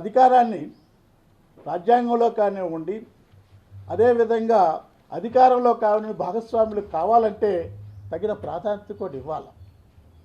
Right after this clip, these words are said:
ఆ ప్రాధాన్యత ఇస్తున్నారా లేదన్నట్టు నేను ప్రశ్నించాను. నేను ఈరోజు చెప్పటం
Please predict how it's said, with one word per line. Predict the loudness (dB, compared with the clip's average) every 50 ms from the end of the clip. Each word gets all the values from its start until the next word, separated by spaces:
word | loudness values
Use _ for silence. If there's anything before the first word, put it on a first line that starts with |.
| _ _ _ _ _
ఆ | -6 -4 -4 -4 -2
ప్రాధాన్యత | 0 0 2 2 2 0 0 -2 -8 -12
ఇస్తున్నారా | -12 -10 -8 -4 0 2 4 4 4 4 2 0
లేదన్నట్టు | 0 -2 -4 -6 -8 -10 -12 -12 -12
నేను | -12 -12 -12
ప్రశ్నించాను. | -14 -14 -14 -16 -18 -18 -18 -20 -20 -20 -20 _ _ _ _ _ _ _
నేను | -16 -14 -12 -10 -6
ఈరోజు | -6 -6 -4 -4 -6
చెప్పటం | -8 -8 -6 -6 -6